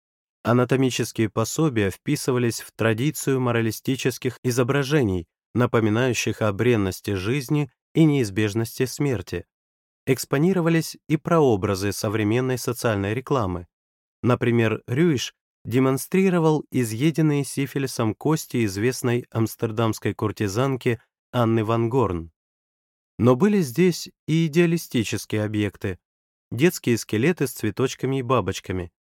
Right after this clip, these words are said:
К заспиртованным детским рукам Рюйш прикреплял высушенных экзотических насекомых.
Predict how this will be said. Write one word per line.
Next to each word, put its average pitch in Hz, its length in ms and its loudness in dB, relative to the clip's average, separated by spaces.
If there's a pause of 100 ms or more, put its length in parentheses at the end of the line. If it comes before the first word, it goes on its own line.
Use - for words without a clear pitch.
(260)
К 107 60 -4
заспиртованным 117 840 0
детским 104 380 -2
рукам 110 420 0
Рюйш 123 380 0
прикреплял 123 720 -2 (200)
высушенных 131 800 -2 (100)
экзотических 123 880 -4
насекомых. 117 720 -4